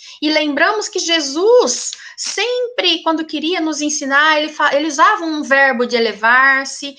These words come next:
ele estava em um dos montes. Os montes, com as suas simbologias na Bíblia, que nos trazem grandes reflexões,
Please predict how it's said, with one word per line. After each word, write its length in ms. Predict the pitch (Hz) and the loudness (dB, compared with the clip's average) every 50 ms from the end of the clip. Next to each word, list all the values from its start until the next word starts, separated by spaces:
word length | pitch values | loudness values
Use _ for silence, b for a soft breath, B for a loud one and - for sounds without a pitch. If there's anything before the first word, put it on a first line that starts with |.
| B B B B | B B B B
ele 160 | 233 240 240 | -4 -4 -4
estava 560 | 240 - - 320 330 359 349 339 339 277 262 | -4 -2 0 2 4 4 4 4 0 -4 -8
em 100 | 254 262 | -6 -6
um 100 | 254 240 | -8 -8
dos 180 | 233 220 - 226 | -8 -8 -8 -10
montes. 840 | 220 214 220 233 262 277 285 285 285 277 247 - 269 262 - - B B B B B B | -10 -10 -8 -8 -8 -6 -6 -8 -10 -10 -12 -10 -10 -10 -12 -12 B B B B B B
Os 180 | - 277 269 262 | -8 -6 -4 -4
montes, 680 | 277 277 320 359 427 453 466 466 415 - - 240 233 | -2 -2 0 0 0 0 -2 -4 -6 -4 -4 -4 -4
com 120 | - - 277 | -2 -2 -4
as 80 | 277 | -4
suas 180 | - - 302 294 | -2 -4 -6 -6
simbologias 1040 | - 320 294 262 285 277 269 254 247 240 - - 277 330 392 415 370 285 233 220 226 | -4 -4 -2 2 2 2 2 2 0 0 0 -2 -2 -2 -2 -2 -2 -2 -2 -4 -4
na 140 | 220 208 202 | -4 -6 -6
Bíblia, 480 | 190 190 240 302 349 349 247 226 220 | -6 -6 -6 -6 -6 -4 -4 -6 -6
que 80 | 226 233 | -4 -4
nos 180 | 233 233 233 - | -4 -2 -4 -4
trazem 340 | - 254 254 247 247 247 | -2 -4 -4 -4 -4 -2
grandes 400 | 240 240 247 269 277 277 240 233 | -2 0 0 0 -2 -4 -6 -6
reflexões, 1040 | 226 233 226 - 226 214 208 - - - - 226 254 285 302 269 208 185 - - - | -8 -10 -10 -10 -12 -12 -10 -8 -10 -8 -8 -6 -4 -4 -4 -4 -8 -10 -12 -14 -16